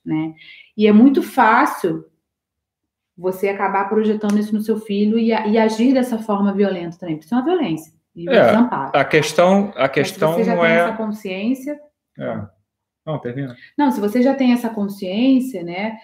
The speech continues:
Speaker 1: sem dúvida o seu filho vai, vai ter atitudes que vão servir de gatilho pra essa raiva e essa, esse sentimento de injustiça que você, provavelmente você sentia quando você ouvia que você era odiada. Né? A criança não tem nem discernimento, nem maturidade pra entender.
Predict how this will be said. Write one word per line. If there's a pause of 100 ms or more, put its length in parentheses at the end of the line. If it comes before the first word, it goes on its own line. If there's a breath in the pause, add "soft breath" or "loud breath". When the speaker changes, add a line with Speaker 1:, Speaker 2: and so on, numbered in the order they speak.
(120)
Speaker 1:
sem
dúvida
o
seu
filho
vai,
vai
ter
atitudes
que
vão
servir
de
gatilho
pra
essa
raiva (320 loud breath)
e
essa,
esse
sentimento
de
injustiça
que
você,
provavelmente
você
sentia
quando
você
ouvia
que
você
era
odiada. (320)
Né?
A
criança
não
tem (800)
nem
discernimento,
nem
maturidade
pra
entender.